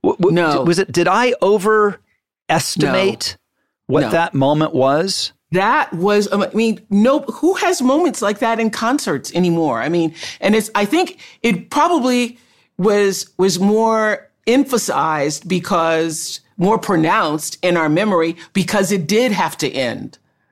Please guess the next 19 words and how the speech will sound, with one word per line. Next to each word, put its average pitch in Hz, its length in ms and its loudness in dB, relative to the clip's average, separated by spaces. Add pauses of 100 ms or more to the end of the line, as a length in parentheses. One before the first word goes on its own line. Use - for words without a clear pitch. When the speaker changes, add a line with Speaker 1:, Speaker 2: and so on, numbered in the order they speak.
(420)
Speaker 2:
You 180 100 2
know, 202 120 4
if 202 80 -4
the 208 80 -2
concert 220 420 0
had 196 140 0
just 190 200 -4
continued, 170 720 0 (360)
maybe 202 580 2
it 185 100 0
would 202 180 0
not 190 180 2
have 170 160 -4
been 185 160 0
the 180 100 0
same 170 300 -2
memory. 170 320 -2
But 143 140 -6
because 175 400 -2